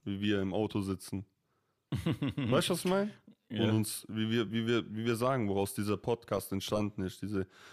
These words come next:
Speaker 1: unzähligen Nächte, in denen man sitzt und sich eben solche Fragen stellt.
Speaker 2: Mhm.
Speaker 1: Äh, "Halt dem Teufel die Glock an den Kopf, lass den Moment einfach einfrieren, verballer Kohle für ein Haus oder Loft,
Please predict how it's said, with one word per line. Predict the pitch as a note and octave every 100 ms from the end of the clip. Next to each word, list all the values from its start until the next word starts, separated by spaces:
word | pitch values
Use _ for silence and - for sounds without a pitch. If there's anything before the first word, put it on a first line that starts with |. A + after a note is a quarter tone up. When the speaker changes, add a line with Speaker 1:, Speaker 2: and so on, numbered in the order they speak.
| -
Speaker 1:
unzähligen | - G#2+ - G#2 G2+ G2+
Nächte, | G#2+ - G2+
in | G2
denen | G2
man | G2 G2+ G2+
sitzt | G#2 - -
und | G2
sich | F#2+ F#2+ - - -
eben | C#3+ A#2+
solche | G#2+ A2+ F#2+
Fragen | - A2 G2
stellt. | - A2+ A2 - _ _ _ -
Speaker 2:
Mhm. | A2 G#2 G#2+ - _ _ - - - - _
Speaker 1:
Äh, | - A2 G#2 G2+ - - - -
"Halt | C3 C#3
dem | D3 B2+
Teufel | D3 D3 C#3+ C#3+ C3
die | A#2+
Glock | A2 B2+ C#3+
an | A#2 B2
den | B2
Kopf, | - B2+ - - - - _ _ -
lass | G#2+ -
den | A2+
Moment | G#2+ A2 A#2+ A#2+
einfach | - G#2+ - G#2
einfrieren, | - A#2 A#2 - A#2 A2+ A2 B2 _ _ _ _ _ _ _ _
verballer | - - - G#2+ A2+ A2+ A2
Kohle | - C3+ B2+ A2+
für | - A#2
ein | G#2 G2
Haus | A2 A2 -
oder | G#2 G2 F#2+
Loft, | F#2+ G#2 G#2 - -